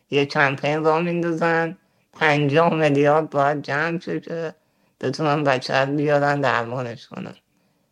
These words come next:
خیلی گرونه، چون اقا-، یعنی اومدن امریکا به روش درمانی من فکر نمی‌کنم به این،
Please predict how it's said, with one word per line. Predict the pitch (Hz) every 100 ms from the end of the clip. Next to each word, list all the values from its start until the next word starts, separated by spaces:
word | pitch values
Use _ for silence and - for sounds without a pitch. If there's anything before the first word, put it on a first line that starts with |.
| _ _ _
خیلی | - - 185 180 131 123
گرونه، | 120 123 123 131
چون | 160 190 220 - _ _
اقا-، | - 156 156 160 -
یعنی | 160 156
اومدن | 165 160 156 147 156 160 147 160
امریکا | 151 151 151 147 151 147
به | 147 147 147 - _ _ _
روش | 143 143 147
درمانی | 160 147 151 151 151 151 180
من | 214
فکر | 214 208
نمی‌کنم | 214 240 226 135 120
به | 120 120
این، | 120